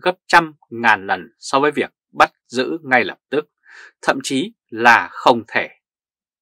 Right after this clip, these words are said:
Ông Tô Lâm liên tục để sổng cá gọc. Việc để thông tin bị dò dỉ ra cho thấy Bộ Công an do ông Bộ trưởng Tô Lâm điều hành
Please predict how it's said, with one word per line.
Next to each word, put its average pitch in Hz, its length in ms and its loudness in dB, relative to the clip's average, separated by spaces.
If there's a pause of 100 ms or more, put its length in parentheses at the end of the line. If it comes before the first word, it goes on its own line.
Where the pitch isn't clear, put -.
(1400)
Ông 139 260 4
Tô 123 240 2
Lâm 120 260 4 (260)
liên 190 180 2
tục - 220 -2 (140)
để 117 160 0
sổng - 300 2 (260)
cá 139 260 4
gọc. - 160 0 (1400)
Việc 135 280 0
để 123 120 2
thông 185 220 -6
tin 180 220 2 (180)
bị - 140 -10
dò 117 220 2
dỉ 104 360 -6
ra 127 380 4
cho 117 140 -8
thấy 117 340 -6 (360)
Bộ 127 160 -4
Công 135 180 0
an 120 320 6
do 131 180 -2
ông 120 140 0
Bộ - 180 -10
trưởng 95 260 -4 (100)
Tô 123 140 2
Lâm 120 260 2 (100)
điều 117 180 -4
hành 113 240 2